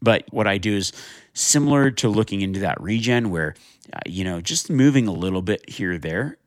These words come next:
makes a big difference. You think you can see the ground, but you gotta get across from it. You high power optic,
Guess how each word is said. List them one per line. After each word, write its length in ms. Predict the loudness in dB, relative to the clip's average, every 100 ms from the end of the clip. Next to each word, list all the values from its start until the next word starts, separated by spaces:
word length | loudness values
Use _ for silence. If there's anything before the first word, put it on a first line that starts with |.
| -6
makes 280 | -4 -2
a 60 | -4
big 240 | -6 -8
difference. 360 | -6 -8 -8 -10
You 80 | -10
think 340 | -8 -6 -6
you 60 | -6
can 120 | -6
see 220 | -4 -4
the 120 | -6 -6
ground, 440 | -6 -6 -6 -6
but 160 | -8 -8 -18 -20 -18
you 100 | -6
gotta 140 | -4 -4
get 120 | -6
across 380 | -6 0 0 0
from 180 | -2 -4
it. 160 | -4 _ -16
You 240 | -14 -14 _ _
high 260 | -8 0 0
power 320 | 2 0 2
optic, 500 | 2 0 -2 -8 -8